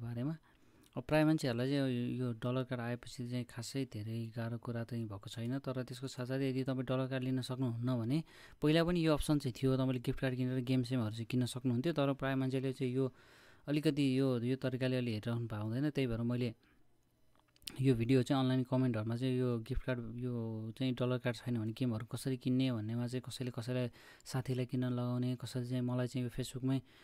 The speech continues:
सरी, YouTube-मै कमेन्ट गरेर चाहिँ सोध्नुहुन्थ्यो, "मेरो लागि गेम किनिदिनुहुन्छ यताउता?" भनेर क्वेसनहरू सोधिरहनु भएको हुन्थ्यो। त्योभन्दा चाहिँ बेस्ट भनेको चाहिँ तपाईँहरूले आफै यदि डलर कार्ड किन लिन सक्नुहुन्न भने चाहिँ एउटा गिफ्ट कार्ड चाहिँ किन्नुहोस् यो कुनै पनि स्टोरबाट, अनि त्यसपछि त्यो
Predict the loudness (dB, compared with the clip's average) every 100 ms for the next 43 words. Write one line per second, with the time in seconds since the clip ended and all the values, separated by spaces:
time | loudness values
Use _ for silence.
0 | -20 -20 -6 -2 0 0 -2 4 4 6
1 | 4 4 2 0 -2 -2 -4 -2 -2 -2
2 | -2 -2 0 0 0 0 0 0 0 0
3 | -2 -2 -2 -2 -6 -6 -6 -4 -2 -2
4 | -4 -2 0 0 -2 -2 0 0 0 -2
5 | -2 -2 -4 -8 -20 -20 -20 -14 4 6
6 | 8 4 4 4 4 0 -2 -2 0 0
7 | 2 2 0 -2 4 4 4 _ _ 0
8 | 2 2 4 4 2 -2 0 0 0 0
9 | 0 0 2 2 0 4 4 4 2 2
10 | 0 2 2 2 0 -10 -20 -20 _ 2
11 | 4 4 0 -4 2 0 2 2 2 0
12 | 2 2 0 0 0 2 2 -2 -2 -4
13 | 2